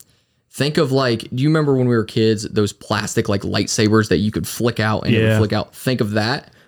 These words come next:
Speaker 1: but made of metal.
Speaker 2: Okay.
Speaker 1: So
Speaker 2: And you can just whack the fuck out of somebody. If you
Speaker 1: Dude.
Speaker 2: need to.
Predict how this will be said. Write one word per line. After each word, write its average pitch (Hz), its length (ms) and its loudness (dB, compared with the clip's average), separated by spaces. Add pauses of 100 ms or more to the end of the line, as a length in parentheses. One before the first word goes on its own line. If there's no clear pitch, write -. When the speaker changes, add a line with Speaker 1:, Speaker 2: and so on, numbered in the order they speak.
(140)
Speaker 1:
but - 220 0
made 107 200 4
of 101 120 -2
metal. 92 320 -2 (760)
Speaker 2:
Okay. 107 300 -4
Speaker 1:
So 98 340 0
Speaker 2:
And 107 140 4
you 117 80 4
can 110 140 2
just 101 180 2
whack 101 360 -2
the 95 100 -6
fuck - 380 -4
out 92 100 -4
of 92 80 -2
somebody. 87 560 -2 (400)
If 226 180 2
you 220 100 4
Speaker 1:
Dude. 208 40 4
Speaker 2:
need 190 260 2
to. 95 280 0